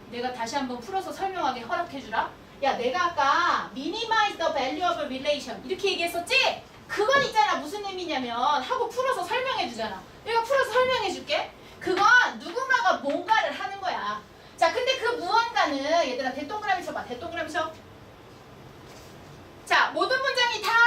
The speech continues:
해석된다 이렇게 생각하지 말고, 얘들아, 조금 긴 문장이다 하면 약간 눈으로는 해석이 돼도 한번 쓰세요. 자, 그리고 괄호로 묶고 주어 동사도 표시하고 문장 끊기도 하고 한번 해봐. 그게 얘들아, 세 문장 쓰기 숙제잖아.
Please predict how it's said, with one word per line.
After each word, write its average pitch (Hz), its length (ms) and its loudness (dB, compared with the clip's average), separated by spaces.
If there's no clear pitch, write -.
해석된다 392 720 4
이렇게 - 180 -6
생각하지 415 440 -6
말고, 302 320 -2
얘들아, 311 360 4
조금 523 300 -2
긴 339 200 -4
문장이다 392 520 0
하면 359 680 2
약간 427 400 2
눈으로는 392 560 -4
해석이 427 320 -2
돼도 294 440 -2
한번 453 260 0
쓰세요. 440 340 -2
자, 381 120 0
그리고 480 320 4
괄호로 440 440 4
묶고 427 420 0
주어 427 260 -4
동사도 427 380 -6
표시하고 466 640 0
문장 370 300 -6
끊기도 427 380 -4
하고 415 240 0
한번 466 300 0
해봐. 427 320 4
그게 415 240 2
얘들아, 392 180 0
세 415 140 -2
문장 480 280 -4
쓰기 392 200 -6
숙제잖아. 339 640 -6